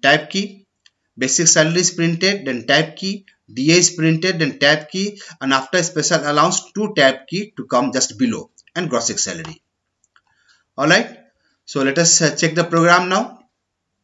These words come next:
Open blue J, class name, gross salary, gross salary, same program, enter the name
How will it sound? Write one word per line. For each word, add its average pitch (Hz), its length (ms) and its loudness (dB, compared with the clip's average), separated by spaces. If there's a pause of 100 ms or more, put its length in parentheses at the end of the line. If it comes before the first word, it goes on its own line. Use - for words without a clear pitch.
(1700)
Open 143 300 -6
blue 151 160 2
J, 180 320 -2 (1700)
class 123 320 0
name, 185 340 -2 (1120)
gross 131 560 4 (800)
salary, 170 720 -2 (720)
gross 123 240 0
salary, 156 420 -2 (1600)
same 131 260 -4
program, 160 640 0 (840)
enter 117 260 -2
the 131 140 0
name 143 460 -2